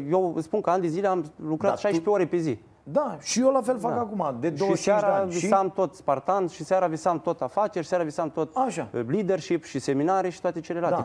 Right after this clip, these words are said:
Speaker 1: Poate că
Speaker 2: Dar tu ai vrut să scrie pe tine
Speaker 1: Ok,
Speaker 2: antreprenor,
Speaker 1: dar poate
Speaker 2: nu te
Speaker 1: că unul
Speaker 2: obligă
Speaker 1: dintre
Speaker 2: nimeni.
Speaker 1: salariații
Speaker 2: Așa.
Speaker 1: mei, nu toți, unul A fost mult mai lejer în, uh, zona asta. Poate a fost mult mai comod, poate a fost într-o zonă mai confortabilă decât mine, poate
Speaker 2: Da,
Speaker 1: fără
Speaker 2: tati, dar
Speaker 1: griji
Speaker 2: el
Speaker 1: și
Speaker 2: când se uită la asta, vede că i-au intrat azi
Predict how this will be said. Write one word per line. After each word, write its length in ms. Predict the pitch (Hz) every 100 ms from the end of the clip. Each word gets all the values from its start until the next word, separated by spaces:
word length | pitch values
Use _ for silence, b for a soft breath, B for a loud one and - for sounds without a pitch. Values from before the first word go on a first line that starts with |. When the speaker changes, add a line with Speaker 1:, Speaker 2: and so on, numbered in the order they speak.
| -
Speaker 1:
Poate 400 | 147 185 - 135
că 220 | - 135
Speaker 2:
Dar 160 | 143 143
tu 100 | 240
ai 120 | 262
vrut 180 | 202 196
să 100 | 170
scrie 300 | - 151 139
pe 120 | 117
tine 200 | 120 127
Speaker 1:
Ok, 60 | 113
Speaker 2:
antreprenor, 360 | 110 - 98
Speaker 1:
dar 100 | 90
poate 140 | 87 185
Speaker 2:
nu 60 |
te 60 | 170
Speaker 1:
că 60 | 165
unul 120 | 185
Speaker 2:
obligă 180 | 190 185
Speaker 1:
dintre 100 | 160
Speaker 2:
nimeni. 220 | - 120
Speaker 1:
salariații 500 | 107 101 110 139 135
Speaker 2:
Așa. 140 | 131 117
Speaker 1:
mei, 120 | 165
nu 140 | 190 214
toți, 380 | 139 101 - - _ -
unul 380 | 131 117 139 190 b b b
A 40 | 165
fost 280 | - 294 - - - -
mult 200 | 330 330
mai 220 | 247 214 151
lejer 340 | 139 120 127
în, 160 | 117 110 104 113
uh, 60 | 107 101 98 101 107
zona 280 | 127 117
asta. 160 | 98 -
Poate 180 | - 196
a 20 |
fost 180 | 185 185
mult 140 | 139 143
mai 120 | 160
comod, 340 | 165 160 156 156 B B
poate 200 | 139 135
a 40 |
fost 160 | 156 151
într-o 220 | 127 113
zonă 320 | 104 135 120 -
mai 160 | 113
confortabilă 540 | 107 110 98 - 120 147
decât 180 | 139 143
mine, 120 | 139
poate 180 | 139 156
Speaker 2:
Da, 60 |
Speaker 1:
fără 140 | 147 -
Speaker 2:
tati, 140 | 160
dar 120 | 139
Speaker 1:
griji 140 | 135 165
Speaker 2:
el 60 |
Speaker 1:
și 60 | 170
Speaker 2:
când 140 | 196
se 120 | 165
uită 300 | 165 160 160
la 200 | 143 131
asta, 260 | 165 185 220
vede 300 | 156 185 196
că 100 | 202
i-au 180 | 180 165
intrat 420 | 156 151 185 -
azi 460 | 151 208 208 165